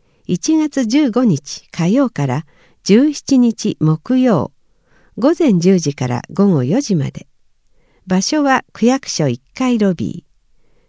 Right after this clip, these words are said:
問い合わせは建築課耐震改修担当へ。内容は、十五日火曜から十七日木曜は、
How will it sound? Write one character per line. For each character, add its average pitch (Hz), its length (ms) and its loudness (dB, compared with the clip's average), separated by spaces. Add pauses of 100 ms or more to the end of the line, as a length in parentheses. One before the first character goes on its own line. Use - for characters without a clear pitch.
(120)
問 233 200 0
い 233 60 2
合 226 80 2
わ 220 100 -2
せ 202 180 -2
は 190 180 -2 (200)
建 233 280 2
築 - 320 -6
課 - 260 -4 (160)
耐 208 240 0
震 285 300 0
改 269 240 -2
修 123 260 -2
担 135 260 -4
当 117 280 -6
へ。 - 160 -8 (1160)
内 233 280 2
容 277 200 2
は、 247 200 0 (460)
十 294 260 0
五 226 120 2
日 160 320 -2
火 185 160 0
曜 214 220 2
か 147 180 -4
ら 131 160 -2 (100)
十 240 280 4
七 - 260 -2
日 226 400 -2
木 170 380 0
曜 269 220 2
は、 139 200 -2